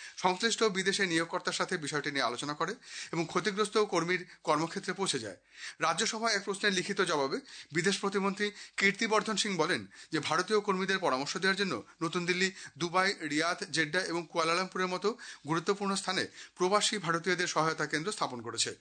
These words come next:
বিদেশে ভারতীয় মিশনগুলি নিয়মিতভাবে প্রত্যন্ত অঞ্চলে ওপেন হাউস এবং কনসুলার ক্যাম্প আয়োজন করে, যাতে ওই অঞ্চলে বসবাসকারী ভারতীয় কর্মীদের অভিযোগগুলির সমাধান করা যায়।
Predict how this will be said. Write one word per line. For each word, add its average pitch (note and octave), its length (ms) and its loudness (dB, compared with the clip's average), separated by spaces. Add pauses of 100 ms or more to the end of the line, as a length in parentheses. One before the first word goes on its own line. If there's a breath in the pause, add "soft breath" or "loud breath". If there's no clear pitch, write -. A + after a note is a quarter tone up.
(460 loud breath)
বিদেশে G3+ 460 2
ভারতীয় F3+ 360 2
মিশনগুলি E3+ 460 0 (100)
নিয়মিতভাবে E3+ 580 0 (380 loud breath)
প্রত্যন্ত G3+ 400 2
অঞ্চলে G3+ 340 4 (240 loud breath)
ওপেন G3+ 300 4
হাউস G3+ 260 2
এবং E3+ 200 -2
কনসুলার G3 520 0
ক্যাম্প E3+ 320 -2
আয়োজন C#3+ 320 2
করে, D3 220 0 (300 loud breath)
যাতে E3 200 0
ওই D#3 200 4
অঞ্চলে F#3 300 0
বসবাসকারী D3 560 0
ভারতীয় C3+ 340 -4
কর্মীদের C#3 440 0 (320 loud breath)
অভিযোগগুলির E3+ 580 0 (240 loud breath)
সমাধান F3+ 440 2
করা A2 200 -4
যায়। G#2 200 -4